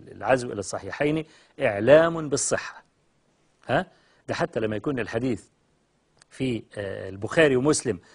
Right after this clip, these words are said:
وتعزوه لمسلم فقط، برغم أنه يعني، آه، أحد الكتابين، العلماء يعدون هذا إيه؟ تقصيرا.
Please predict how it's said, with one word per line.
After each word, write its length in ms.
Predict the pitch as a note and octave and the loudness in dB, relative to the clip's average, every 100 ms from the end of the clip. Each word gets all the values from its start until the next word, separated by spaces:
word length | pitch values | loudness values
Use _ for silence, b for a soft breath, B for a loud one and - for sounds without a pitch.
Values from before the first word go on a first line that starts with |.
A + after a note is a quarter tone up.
| b b | b b
وتعزوه 640 | A#2 A#2+ G#2 A2+ F3+ C3 A2+ | 0 2 0 4 4 2 -2
لمسلم 680 | A#2 E3+ A3 - E3+ D3+ C3 | 4 4 4 2 2 2 -2
فقط، 460 | - A#2+ - A#2 _ _ _ _ _ | 2 4 4 2 _ _ _ _ _
برغم 320 | G#2 A#2+ A2 | 2 2 0
أنه 460 | G#2 G2+ A#2 G#2 G#2+ b b b _ | -6 -2 0 0 -4 b b b _
يعني، 460 | G2+ F#2 F2+ F2+ F#2 | -6 -4 -4 -8 -8
آه، 280 | F2+ F#2 C3 | -8 -2 -2
أحد 200 | - G2+ | -2 -6
الكتابين، 640 | F#2 - G2+ A#2 D3 D#3 b b b A#2 | -8 -4 2 4 4 0 b b b -4
العلماء 480 | G#2 A2 C3+ E3+ | 0 2 4 2
يعدون 340 | C3+ G#2+ A2 C3+ | 2 0 0 -2
هذا 260 | A#2 A2+ | 0 0
إيه؟ 220 | G#2+ A2 G#2+ _ _ | 0 -2 -4 _ _
تقصيرا. 460 | - - - E2 | -6 -4 -6 -6